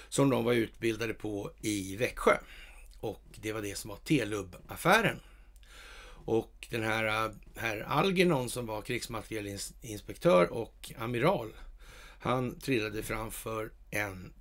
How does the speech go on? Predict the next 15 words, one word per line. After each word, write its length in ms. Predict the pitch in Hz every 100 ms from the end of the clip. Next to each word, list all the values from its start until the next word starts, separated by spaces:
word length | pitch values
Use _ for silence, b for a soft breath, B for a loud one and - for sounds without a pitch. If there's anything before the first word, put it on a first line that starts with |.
| -
tunnelbana, 640 | 123 98 95 92 151 - - - - -
helt 360 | 117 - - -
enkelt. 580 | - - - - - - - b - B B B B B B B
Och, 520 | 117 120 - - -
eh, 360 | 120 117 120 120 - -
familjen 400 | - 139 135 135
Gandhis 560 | 127 139 160 190 208 185
vittnesmål 640 | 170 - 147 156 160 151 -
i 400 | 139 131 131 - B B
Boforsrättegångarna 920 | 131 120 135 123 117 120 123 123 123
i 80 | 123
Indien, 280 | 123 135 143
de 140 | 127
gick 220 | 123 -
ju 180 | 131 127